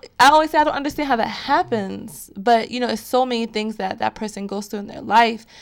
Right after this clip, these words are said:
and foods be-, food becomes their,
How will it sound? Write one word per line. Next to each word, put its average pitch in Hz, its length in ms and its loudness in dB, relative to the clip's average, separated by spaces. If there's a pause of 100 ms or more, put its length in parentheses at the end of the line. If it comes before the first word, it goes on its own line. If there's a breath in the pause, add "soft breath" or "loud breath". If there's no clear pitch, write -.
(200 loud breath)
and 220 120 -4
foods 262 300 -4
be-, 226 200 -8 (100)
food 294 320 0
becomes 220 540 -2
their, 190 400 0